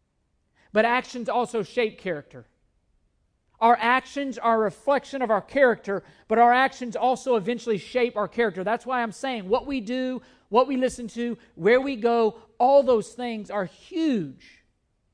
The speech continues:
Huge. But why? Because ultimately, deep inside of me, they're appealing to something that's inside of me that I need the Word of God, I need the Spirit of God to crucify. My flesh will never crucify my flesh.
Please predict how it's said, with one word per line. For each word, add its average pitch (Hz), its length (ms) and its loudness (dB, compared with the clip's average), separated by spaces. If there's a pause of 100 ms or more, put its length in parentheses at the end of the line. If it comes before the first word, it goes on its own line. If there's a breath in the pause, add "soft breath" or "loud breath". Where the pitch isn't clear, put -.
(840)
Huge. 254 520 -4
But 226 200 -2
why? 226 480 0 (180 soft breath)
Because 240 300 -4
ultimately, 269 420 -2
deep 254 260 -4
inside 262 440 -6
of 247 80 -6
me, 220 100 -8
they're 214 220 0
appealing 262 480 -6
to 185 80 -8
something 226 380 -10
that's 202 180 -6
inside 262 400 -4
of 208 60 -10
me 190 200 -12 (220 soft breath)
that 214 100 0
I 254 140 -2
need 269 240 -4
the 202 60 -2
Word 226 220 6
of 170 120 -6
God, 240 360 0
I 226 120 -4
need 254 180 -6
the 190 80 -14
Spirit 262 320 -4
of 175 100 -8
God 196 280 0
to 180 40 -10
crucify. 165 760 -8 (680)
My 247 160 -2
flesh 262 560 -4
will 226 120 -4
never 240 460 -2
crucify 220 580 -6
my 185 120 -6
flesh. 170 400 -8